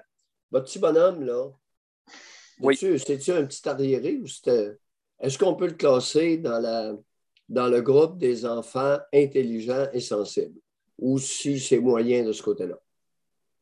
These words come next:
Speaker 2: Je crois qu'il y a une intelligence un petit peu supérieure à la, à la moyenne.
Speaker 1: OK. Puis au niveau de la sensibilité?
Speaker 2: Il est sensible.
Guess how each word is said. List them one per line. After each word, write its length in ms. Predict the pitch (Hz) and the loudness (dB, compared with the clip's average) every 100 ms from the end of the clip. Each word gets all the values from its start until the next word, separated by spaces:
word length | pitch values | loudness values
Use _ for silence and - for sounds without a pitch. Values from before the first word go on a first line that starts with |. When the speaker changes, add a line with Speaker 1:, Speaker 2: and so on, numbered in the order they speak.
| _ _ _ _ | _ _ _ _
Speaker 2:
Je 140 | - 107 | -10 -10
crois 300 | - 131 123 | -4 -2 -2
qu'il 300 | - 110 107 | -4 -2 2
y 100 | 107 | 2
a 300 | 107 104 104 | 2 0 -2
une 120 | 107 | -4
intelligence 580 | 113 117 107 123 120 - | -4 -2 0 0 -2 -4
un 140 | 107 | -8
petit 160 | - - | -10 -6
peu 140 | 127 | -4
supérieure 760 | - 117 110 - 120 120 117 110 | 0 2 4 2 2 2 4 2
à 80 | 101 | 0
la, 300 | 98 98 92 | -2 -4 -4
à 60 | |
la 100 | 101 | -4
moyenne. 360 | 107 101 87 - _ _ _ _ _ _ - | -4 -4 -4 -8 _ _ _ _ _ _ -10
Speaker 1:
OK. 140 | 107 | 0
Puis 300 | 127 160 - | 4 4 4
au 100 | 117 | 4
niveau 220 | 120 127 | 6 6
de 40 | 135 | 6
la 100 | 127 | 4
sensibilité? 960 | - 127 - 123 123 117 143 156 208 _ _ _ _ _ _ _ | 2 0 -2 -2 -2 0 4 4 2 _ _ _ _ _ _ _
Speaker 2:
Il 100 | - | -20
est 40 | - | -6
sensible. 480 | 120 110 - 107 | -4 -2 0 -2